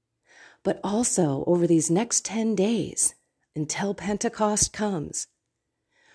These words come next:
pray for more of God's Spirit to possess you, to come in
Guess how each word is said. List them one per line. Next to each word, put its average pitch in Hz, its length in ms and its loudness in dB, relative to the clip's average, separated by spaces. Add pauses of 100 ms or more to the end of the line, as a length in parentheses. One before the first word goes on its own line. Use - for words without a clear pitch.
(220)
pray 196 760 2 (480)
for 165 180 2
more 185 720 2 (340)
of 151 260 -6
God's 175 440 -4
Spirit 170 520 2
to 170 180 -2
possess 160 800 -2
you, 135 360 -4 (720)
to 180 140 0
come 160 300 0 (120)
in 247 540 4